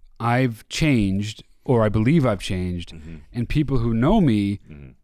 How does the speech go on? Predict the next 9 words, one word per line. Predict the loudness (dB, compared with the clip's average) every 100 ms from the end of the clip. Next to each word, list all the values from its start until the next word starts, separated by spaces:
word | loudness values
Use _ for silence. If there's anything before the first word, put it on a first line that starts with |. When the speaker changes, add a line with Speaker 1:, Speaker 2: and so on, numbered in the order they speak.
| _ _ _ _
Speaker 1:
know | -4 0 2 4 4
a |
version | 2 2 2 2 0
of | -2
me | -4 -2 -4 -6 _ _
that | -4 0
they | 0
insist | 0 -2 -4 -2 -2 0 0
on | 0 0 -2